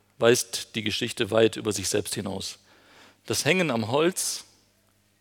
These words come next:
stand für den Fluch Gottes. Das lesen wir in fünfte Mose und im Galaterbrief im Neuen Testament. Und in diesem Sinne können wir hier sehen,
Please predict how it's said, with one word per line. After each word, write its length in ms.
stand 380
für 120
den 140
Fluch 280
Gottes. 380
Das 160
lesen 220
wir 60
in 60
fünfte 280
Mose 320
und 160
im 160
Galaterbrief 560
im 60
Neuen 180
Testament. 440
Und 140
in 60
diesem 160
Sinne 240
können 220
wir 100
hier 220
sehen, 420